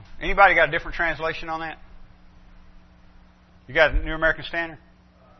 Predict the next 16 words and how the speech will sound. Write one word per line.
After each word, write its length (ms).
New 140
King 160
James. 340
Okay, 260
good. 260
Um, 420
that, 240
that's 240
a 40
mo-, 220
that's 220
a 40
little 180
bit 180
more, 460
uh, 320